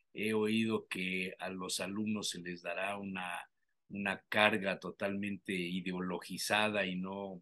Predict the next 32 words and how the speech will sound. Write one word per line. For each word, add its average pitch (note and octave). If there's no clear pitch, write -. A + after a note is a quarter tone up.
en E2+
temas G2
relacionados F2+
con F2+
los E2+
conocimientos E2+
técnicos. G#2+
Este, G2+
he A#2
escuchado A#2
muchas E3
cosas B2
y A#2+
esta C#3
nueva, A2+
eh, G2
pues, -
escuela B2
mexicana, A2+
que G2+
así F#2+
es A2
como F#2+
se F#2+
le F#2+
llama G#2
este G#2
proyecto F#2
de F#2
la F2
cuarta G#2
trans-, G#2+